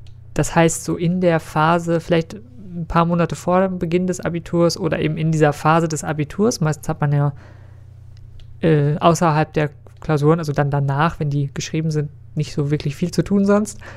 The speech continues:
ähm, dass man sich dann mal eben auf so einer Messe, äh, umschaut und mal guckt, was es so gibt an Möglichkeiten. Äh, aber, ähm, das ist nicht nur alles. Ich hab's jetzt auch mehrfach erlebt und das fand ich auch eine gute Idee,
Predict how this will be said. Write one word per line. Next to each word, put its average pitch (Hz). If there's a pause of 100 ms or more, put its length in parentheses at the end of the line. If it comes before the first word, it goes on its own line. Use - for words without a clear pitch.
(440)
ähm, 170 (180)
dass 156
man 160
sich 156
dann 160
mal 160
eben 156
auf 147
so 160
einer 147
Messe, 160
äh, 151
umschaut 170
und 151 (220)
mal 139
guckt, -
was -
es 143
so 139 (160)
gibt -
an 147
Möglichkeiten. 143 (640)
Äh, -
aber, 247
ähm, 214
das 170
ist 180
nicht 170
nur 165
alles. 220 (840)
Ich 202
hab's 185
jetzt 190
auch 160
mehrfach 190
erlebt 180
und 156
das -
fand 175
ich 170
auch 175
eine 175
gute 190
Idee, 165